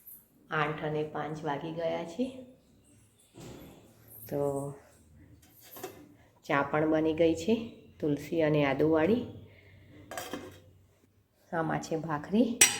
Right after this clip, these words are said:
કાલે સાંજે બનાવી હતી. તો કાલે સાંજે સિંગોડાનું શાક અને ભાખરી બનાવી હતી. તો પૃષ્ટિને સિંગોડાનું શાક બહુ ભાવે છે, તો એ આવી એટલે એના માટે ફરીથી બનાવ્યું મેં. તો ચલો,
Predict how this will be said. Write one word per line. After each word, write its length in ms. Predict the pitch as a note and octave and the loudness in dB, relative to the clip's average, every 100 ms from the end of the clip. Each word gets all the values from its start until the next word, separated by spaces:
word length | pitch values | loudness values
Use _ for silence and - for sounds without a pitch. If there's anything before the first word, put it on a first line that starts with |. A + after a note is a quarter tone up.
| - | -2
કાલે 220 | D3 C#3+ | 0 0
સાંજે 380 | C#3+ C#3+ D3 D#3 | 0 -2 0 0
બનાવી 440 | D3+ D#3 D#3 F3 | 0 0 0 0
હતી. 320 | F3 C4+ - - - - - _ _ _ _ _ | 0 -2 -4 -16 -12 -8 -8 _ _ _ _ _
તો 300 | - D3 D3 | -6 -2 -2
કાલે 320 | D3 D3 D3 D3 | -2 -2 0 0
સાંજે 720 | D3 D3 D3 D3+ D3+ D#3 D#3 | -2 -2 0 2 2 2 0
સિંગોડાનું 680 | D3+ D#3+ D#3 D3+ D3+ D3+ D3+ | 0 -2 0 2 2 0 -2
શાક 360 | - - - | -4 -4 -4
અને 280 | D#3+ D3+ D3 | -4 0 0
ભાખરી 340 | D#3+ C3+ - D#3+ | 0 -2 -2 -4
બનાવી 400 | D#3+ E3+ E3 E3+ | -2 -2 -4 -4
હતી. 320 | B3 C#4+ - - - _ _ _ _ _ | -2 -4 -6 -18 -20 _ _ _ _ _
તો 100 | - C#3+ C#3+ C#3+ C#3+ C#3 - | -8 -6 -4 -4 -6 -8 -10
પૃષ્ટિને 460 | - D3+ - D3+ D3+ | -8 -6 -4 0 0
સિંગોડાનું 580 | D3+ D3+ D3+ D3+ D3 D3+ | 0 -2 0 0 0 0
શાક 260 | D3+ D3 | -2 -2
બહુ 140 | D3+ E3 | 0 0
ભાવે 320 | F3 F3 F3 | 2 0 -2
છે, 320 | F3 B3 - - | 0 -2 -4 -10
તો 80 | - | -4
એ 140 | D3 D3+ | 0 0
આવી 300 | D3 F3 G#3 | -2 -4 -2
એટલે 680 | E3 D3+ D3+ D3+ D3+ D3+ - - - - - | -2 -2 -2 0 0 -2 -6 -16 -20 -12 -4
એના 200 | D3 C#3+ | -2 -2
માટે 260 | C#3+ C#3 | -2 -2
ફરીથી 420 | D3 D#3+ D3+ - | -4 -4 -4 -4
બનાવ્યું 500 | F#3 E3+ F3 F3 F#3 | 0 0 0 0 0
મેં. 260 | F#3 C4 - - - _ _ - - _ _ | 2 0 0 -12 -20 _ _ -20 -20 _ _
તો 120 | - D3 | -10 -6
ચલો, 340 | D#3 D3+ G#3 | -2 -2 -2